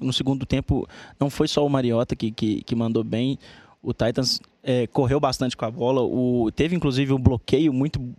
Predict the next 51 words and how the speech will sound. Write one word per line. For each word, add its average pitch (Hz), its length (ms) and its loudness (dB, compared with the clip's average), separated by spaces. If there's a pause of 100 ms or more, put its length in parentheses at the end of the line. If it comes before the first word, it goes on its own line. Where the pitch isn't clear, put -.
(160)
muito 131 240 -4
bonito 127 380 2
do, 127 180 2
do 120 160 0
Mariota 120 460 0
naquela 117 260 0
corrida 117 520 0
gigantesca 120 580 -2
do 117 60 -8
Derrick 113 360 -2
Henry 117 220 0
lá. 107 220 -2 (420)
É 95 80 0
outro 120 240 2
lance 123 220 0
interessante 120 420 0
pra 120 140 0
se - 120 -2
ver. 117 260 2 (440)
Mas 127 160 0
no 156 80 2
lance 165 320 0
que - 80 0
ele 202 120 0
lançou 208 320 0
o - 20 -4
T 170 100 0
D 156 140 0
pra 160 100 0
ele 151 100 2
mesmo, 139 400 2
cara, 104 460 0
assim, 135 240 0
apesar 151 420 2
de 190 80 -6
ser 165 280 2
uma 147 120 0
sorte 143 360 0
absurda, 156 480 0
eu - 20 4
acho 151 140 -2
que - 40 0
a 170 40 -2
gente 170 160 -2
tem 170 120 -2
que 170 140 -8
dar 156 160 2
uns 127 340 -4
parabéns 127 440 0
pra 131 100 -2
ele 131 120 -4